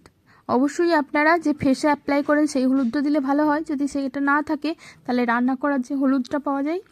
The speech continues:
হলুদটা রেগুলার ইউজ করেন, ওইটা দিয়ে দেবেন। এই হলুদ কিন্তু অ্যান্টিসেপটিক।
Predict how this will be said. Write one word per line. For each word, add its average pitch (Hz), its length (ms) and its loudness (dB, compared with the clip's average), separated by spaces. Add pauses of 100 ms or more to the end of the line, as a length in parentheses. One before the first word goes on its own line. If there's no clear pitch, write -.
(720)
হলুদটা 269 340 2
রেগুলার 277 380 4
ইউজ 285 180 2
করেন, 339 260 0
ওইটা 262 260 0
দিয়ে 214 200 4
দেবেন। 185 280 -8 (560)
এই 254 80 0
হলুদ 262 380 4
কিন্তু 349 460 0
অ্যান্টিসেপটিক। 240 720 2